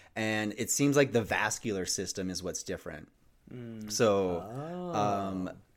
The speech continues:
Speaker 1: ginkgos have, I'm, I'm thinking they have xylem and phloem, um,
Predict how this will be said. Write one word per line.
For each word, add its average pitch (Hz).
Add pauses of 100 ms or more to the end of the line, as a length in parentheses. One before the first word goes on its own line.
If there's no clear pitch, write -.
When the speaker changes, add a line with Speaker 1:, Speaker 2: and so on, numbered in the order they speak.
(120)
Speaker 1:
ginkgos 117 (240)
have, 98 (160)
I'm, 90 (200)
I'm 98
thinking 156
they 120
have 107 (100)
xylem 113
and 95
phloem, 92 (720)
um, 85